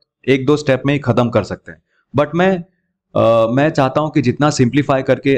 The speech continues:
आराम से धीमे धीमे बता सकूं उतना अच्छा। अब देखो यहाँ पे माइनस एट एक्स है और यहाँ पे फ़ोर एक्स है, ये दोनों तो साथ में वैसे ही लिखा हुआ है, ये दोनों like terms है, इन्हीं के बीच में एडिशन सब्ट्रैक्शन हो सकता है।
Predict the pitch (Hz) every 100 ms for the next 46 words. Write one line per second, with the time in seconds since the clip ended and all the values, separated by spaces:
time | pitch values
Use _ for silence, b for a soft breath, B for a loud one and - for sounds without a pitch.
0 | 95 113 123 131 131 113 104 117 110 123
1 | 110 107 110 - - 98 - 82 - 76
2 | - _ _ _ _ _ _ _ - 123
3 | 131 131 127 120 165 139 131 147 170 165
4 | 131 131 123 123 110 123 - 117 120 123
5 | 131 135 117 101 85 - 87 - 160 170
6 | 170 170 160 127 143 127 107 117 101 95
7 | 90 82 80 _ _ _ _ _ 127 147
8 | 143 156 139 123 - 135 131 131 120 -
9 | 120 131 131 127 127 120 110 110 123 113
10 | - 101 120 110 101 90 - 76